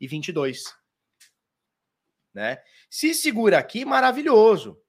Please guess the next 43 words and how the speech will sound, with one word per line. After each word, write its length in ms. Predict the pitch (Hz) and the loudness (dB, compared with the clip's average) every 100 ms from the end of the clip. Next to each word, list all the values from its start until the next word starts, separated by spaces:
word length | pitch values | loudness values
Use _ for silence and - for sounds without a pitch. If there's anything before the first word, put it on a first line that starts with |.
| _ _ _ _ _ | _ _ _ _ _
Fica 320 | - 208 220 | -10 -2 2
mais 300 | 208 240 233 | 4 4 2
ou 100 | 233 | 0
menos 380 | 208 214 226 220 | 0 -2 -2 -4
como 320 | 208 220 226 | -4 -2 0
esse, 360 | 214 202 - 220 | 0 -6 -8 -6
esse 240 | 202 208 | -6 -6
fato 380 | 202 196 190 190 | -4 0 0 -2
que 60 | 185 | -8
aconteceu 480 | 190 185 175 185 | -8 -8 -6 -4
aqui, 280 | 185 - 160 | -6 -8 -6
ó, 220 | 123 85 - _ _ _ _ _ _ _ - | -6 -6 -12 _ _ _ _ _ _ _ -14
em 140 | 143 | -6
dois 300 | 147 151 127 | -2 -2 -4
mil 520 | 131 127 139 156 180 _ - | -6 -4 -4 -6 -12 _ -14
e 220 | 123 131 139 | -10 -8 -8
dezoito 880 | 127 135 120 120 127 156 170 165 | -10 -12 -12 -12 -2 0 0 -4
e 20 | |
dezenove, 640 | 131 135 156 120 107 92 - _ _ _ _ _ - | -6 -4 -2 -2 -4 -8 -20 _ _ _ _ _ -2
né? 360 | 127 147 - _ | 0 0 -6 _
Que 100 | - | -14
fica 160 | 190 185 | -6 0
mais 180 | 190 180 | 0 0
ou 60 | 190 | -2
menos 180 | 190 | 0
aqui, 300 | 208 220 214 | -2 -2 0
ó. 200 | 160 98 - _ _ _ _ _ _ _ | 0 0 -6 _ _ _ _ _ _ _
Rompeu 440 | - 226 214 190 180 | 0 0 4 2 2
três 300 | 196 233 208 | 0 0 -2
mil, 380 | 240 247 254 254 | -4 -2 -2 0
papapá, 560 | 208 202 196 202 202 | 0 2 2 4 4
segurou 360 | 202 214 202 202 | 2 -2 2 2
no 100 | 196 | 0
três 280 | 202 214 190 | -2 -2 -2
mil, 180 | 214 220 | -4 -2
papapá, 320 | 208 208 220 | 0 2 2
segurou 380 | 254 220 208 202 | 0 0 2 2
de 80 | |
novo 160 | 208 208 | 0 -2
três 240 | 247 247 | -2 -2
mil 160 | 214 269 | -2 0
e 60 | 269 | 2
aí 200 | 262 | 2